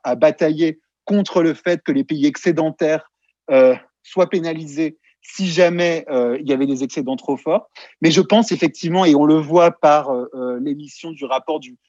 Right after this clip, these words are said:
du Trésor sur les taux de change, euh, qui vient de sortir en avril de deux mille vingt et un, euh, le rapport sur les taux de change désigne l'Allemagne comme, euh, ayant un taux de change, euh, euh,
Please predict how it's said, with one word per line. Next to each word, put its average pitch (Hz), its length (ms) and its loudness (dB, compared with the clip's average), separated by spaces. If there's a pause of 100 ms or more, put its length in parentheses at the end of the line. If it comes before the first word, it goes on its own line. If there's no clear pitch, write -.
(140)
du 143 140 -10
Trésor 170 500 2
sur 139 140 -4
les 131 100 0
taux 160 140 -2
de - 60 -10
change, 160 420 -4 (320)
euh, 131 100 0
qui - 160 -8
vient 175 200 2
de 190 40 2
sortir 185 500 0
en 131 120 0
avril 139 400 0 (180)
de 131 160 -2
deux 127 140 -2
mille 131 180 -2
vingt 131 240 -4
et 147 80 -4
un, 220 160 -6 (460)
euh, 131 260 6
le 143 140 -2
rapport 160 260 0
sur 170 120 -4
les 143 80 -4
taux 147 100 -8
de 127 60 -12
change 214 280 -6 (220)
désigne 175 560 -2
l'Allemagne 156 640 0 (340)
comme, 170 540 2
euh, 123 340 -2 (180)
ayant 170 440 -2
un 143 80 -8
taux 147 160 -10
de - 40 -14
change, 160 500 -10 (340)
euh, 123 400 0 (100)
euh, 120 260 -4